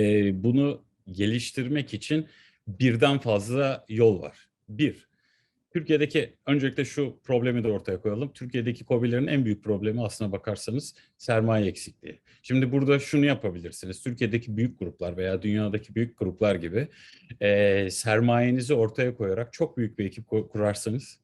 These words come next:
ve bu ekiple birlikte Ar-Ge yapmaya başlar. Bir süre sonra ürünlerinizi piyasaya çıkartırsınız. İkinci model, yine çok büyük sermayeyle girersiniz. E, çok büyük bir ekip kurmazsınız. Yurt dışından veya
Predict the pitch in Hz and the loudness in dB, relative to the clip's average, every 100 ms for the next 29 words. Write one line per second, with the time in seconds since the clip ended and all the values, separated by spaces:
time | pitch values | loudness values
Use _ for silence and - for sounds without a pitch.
0 | _ _ - 127 123 117 113 113 113 - | _ _ 2 4 4 2 0 4 4 2
1 | 107 104 - 123 113 107 110 98 - 95 | -4 -2 -2 -2 -2 2 2 2 -2 -4
2 | 92 90 - 135 - _ _ 135 110 92 | -4 -6 -4 -6 -8 _ _ -4 -2 -4
3 | - 98 120 139 - _ - 123 117 113 | -2 -2 -2 -4 -8 _ 0 4 4 4
4 | 98 104 120 113 104 110 92 - 92 85 | 2 -2 -2 -2 0 -2 -4 -8 -12 -12
5 | 73 - 80 - _ - 113 143 165 165 | -16 -16 -18 -18 _ -8 0 2 2 0
6 | 127 143 - _ _ _ _ - 139 180 | 0 0 -4 _ _ _ _ -2 2 2
7 | 175 165 147 123 135 120 120 120 127 135 | 2 0 -2 -2 0 2 2 0 0 -2
8 | 127 92 85 - 101 - - _ _ _ | -2 -4 -6 -8 -10 -10 -12 _ _ _
9 | _ _ - _ _ 110 107 104 101 98 | _ _ -20 _ _ 2 6 6 6 4
10 | - 156 165 156 160 151 156 - 147 160 | 2 0 0 0 0 -2 -6 -6 -2 -2
11 | - 131 143 - _ _ - 185 - 143 | -4 -8 -8 -14 _ _ -2 -2 0 -4
12 | 123 107 101 127 - 98 117 92 - | 0 2 0 -2 -2 2 2 2 -2